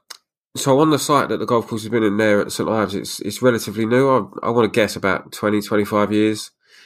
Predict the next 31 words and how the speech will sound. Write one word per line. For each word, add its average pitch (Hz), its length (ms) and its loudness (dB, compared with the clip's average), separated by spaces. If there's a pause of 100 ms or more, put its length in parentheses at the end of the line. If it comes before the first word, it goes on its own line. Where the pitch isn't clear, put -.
(220)
Um, 104 560 2 (920)
and 110 540 0
it's, - 440 -2 (340)
it's, - 480 -4
it's 127 140 -2
almost 160 260 2
like 127 140 2
wetlands, 107 500 -2
like 110 140 0
on 117 80 -4
the 110 60 -6
fenlands. 107 720 0 (120)
Um, 104 340 -4 (800)
and 113 460 0 (200)
they 135 260 4
did 127 200 0
market 127 420 2
the 107 60 -6
golf 107 280 0
course, 104 240 -4
I 107 80 0
think, 107 300 -2 (140)
to 110 100 -10
start 110 280 2
with, 95 140 -2
as, 101 140 -4
like, 101 200 -2
an 110 60 -2
inland 104 420 2
links, - 400 -2
which - 420 -4